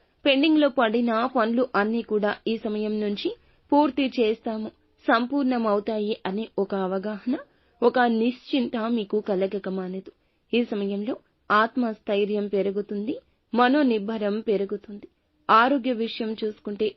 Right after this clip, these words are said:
ఆరోగ్యం బాగుంటుంది. ఈ రాశి వ్యక్తులకు సమయానికి ధనం అందుతుంది.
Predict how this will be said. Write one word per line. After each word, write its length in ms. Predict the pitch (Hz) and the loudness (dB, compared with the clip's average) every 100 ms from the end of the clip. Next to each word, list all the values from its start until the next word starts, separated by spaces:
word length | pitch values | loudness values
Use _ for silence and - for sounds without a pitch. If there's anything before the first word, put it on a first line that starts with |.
| 180 | 0
ఆరోగ్యం 520 | 190 196 190 202 196 | 0 0 -4 -4 -4
బాగుంటుంది. 640 | 196 196 202 196 208 226 403 _ _ _ - | -4 -4 -6 -10 -12 -12 -12 _ _ _ 0
ఈ 80 | 269 | 4
రాశి 320 | 262 277 339 | 4 4 2
వ్యక్తులకు 640 | 262 233 226 - 240 226 240 | 2 0 -2 -4 -4 -4 -4
సమయానికి 720 | 254 214 277 285 240 214 202 | -2 -2 -2 -2 -2 -4 -2
ధనం 340 | 196 208 220 | -2 -2 -4
అందుతుంది. 520 | 190 180 190 190 190 | -6 -8 -12 -14 -18